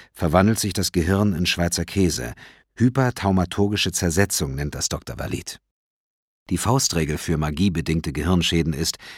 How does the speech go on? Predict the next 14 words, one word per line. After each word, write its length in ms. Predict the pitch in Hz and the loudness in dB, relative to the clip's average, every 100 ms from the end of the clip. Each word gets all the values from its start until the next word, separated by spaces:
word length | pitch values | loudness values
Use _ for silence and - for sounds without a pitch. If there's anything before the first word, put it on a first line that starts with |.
| - _ | -20 _
spürt 360 | - - 104 208 | -8 2 2 4
man 120 | 117 | 0
etwas, 400 | 110 107 120 - - - - _ | 0 -2 -2 -2 -8 -18 -20 _
ist 220 | - - 98 | -2 -2 0
es 80 | |
schon 180 | - 90 | 0 0
zu 120 | - | 0
spät. 600 | 85 - 78 - - - - _ _ _ | -4 0 0 0 -4 -6 -14 _ _ _
Um 220 | 104 101 | 4 4
auf 200 | 87 95 | 2 0
Nummer 220 | 101 98 | 2 2
sicher 280 | 98 123 95 | 0 -2 -2
zu 140 | 85 | -2
gehen, 280 | 78 87 95 | 2 2 2